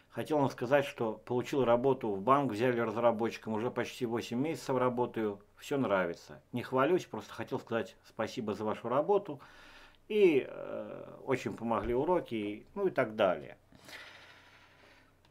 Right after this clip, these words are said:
Э, вы знаете, э, вот такие моменты, э, чувствуешь,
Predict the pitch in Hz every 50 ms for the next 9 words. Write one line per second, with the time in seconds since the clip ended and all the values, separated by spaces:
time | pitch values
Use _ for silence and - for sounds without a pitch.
0 | _ - 113 117 123 123 117 113 107 - - - - - - - - - - -
1 | 123 151 160 185 208 202 190 156 - - - 123 120 110 101 90 - - - -
2 | - - - - - - - - 117 110 110 107 104 101 98 85 95 98 - -
3 | - - 214 156 127 - 151 151 151 - 156 151 139 143 147 151 156 165 175 170
4 | 160 131 - 139 120 113 113 107 - - 113 110 - - - - - 160 - -
5 | - 123 117 110 104 101 - - - - -